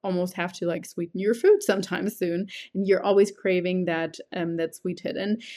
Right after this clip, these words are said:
and it's actually a fact you can decondition yourself from that as well, uh, as well as, you know,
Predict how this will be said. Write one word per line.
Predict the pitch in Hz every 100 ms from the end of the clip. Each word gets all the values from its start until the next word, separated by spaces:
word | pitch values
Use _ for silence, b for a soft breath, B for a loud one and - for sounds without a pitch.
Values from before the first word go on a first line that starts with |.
| B
and | 233 285
it's | 320
actually | 403 -
a | 269
fact | 247 269 233
you | 214
can | 220
decondition | 202 208 202 220 202 214 214 208
yourself | 190 185 180 175 -
from | - 170 175
that | 175 -
as | 175 170
well, | 170 147 165 233 285 B B B -
uh, |
as | 175 175 175 185 185
well | 185
as, | 180 175
you | 185 180
know, | 170